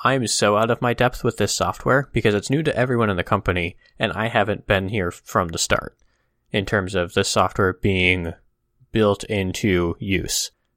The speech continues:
And, and there's still a lot of rough edges. So, so I immediately messaged the person who, um, I, I figured would be able to help. And I'm like, "Hey, here's this issue. Can you try and figure it out?" And she's like, "Yep,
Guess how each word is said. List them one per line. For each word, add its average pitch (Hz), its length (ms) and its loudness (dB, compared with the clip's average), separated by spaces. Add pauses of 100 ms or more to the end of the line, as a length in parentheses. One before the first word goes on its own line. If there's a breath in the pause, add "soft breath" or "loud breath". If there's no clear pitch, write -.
(140)
And, 92 220 0
and 95 140 -2
there's 90 140 0
still 110 220 4
a 95 140 4
lot 95 120 8
of 92 120 0
rough 95 220 -2
edges. - 340 0
So, 104 340 4
so - 180 0
I 147 180 2
immediately 113 560 0
messaged 101 360 0
the 98 80 0
person 95 540 0 (220)
who, 90 440 2 (1080)
um, 90 280 0
I, 95 180 -2
I 92 140 -2
figured 98 420 -2
would 92 120 0
be 95 100 2
able - 140 -2
to 85 80 2
help. - 280 0 (420)
And - 240 -10
I'm - 120 -6
like, - 160 -8
"Hey, - 360 -2 (400)
here's 107 280 -2
this 101 200 2
issue. 127 300 2
Can 104 140 -6
you 95 80 -4
try 104 160 0
and 92 80 -4
figure 107 240 -2
it 143 60 -2
out?" 170 220 0 (120)
And 113 120 -6
she's - 220 -6
like, - 160 -2
"Yep, 156 220 0